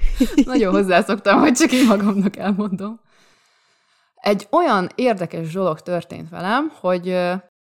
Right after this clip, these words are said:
régi rúzsaimat újítottam fel, úgymond, hogy, ö, már így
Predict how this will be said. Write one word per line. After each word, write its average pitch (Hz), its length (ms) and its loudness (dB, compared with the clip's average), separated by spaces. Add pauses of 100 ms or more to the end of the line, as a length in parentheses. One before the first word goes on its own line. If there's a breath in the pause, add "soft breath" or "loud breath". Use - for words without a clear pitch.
(140)
régi 220 600 0
rúzsaimat 185 920 0 (300)
újítottam 165 720 -2
fel, 175 540 -4 (140)
úgymond, 185 580 -4
hogy, 170 460 -4
ö, 175 220 -2 (680 loud breath)
már 185 200 -2
így 196 240 -4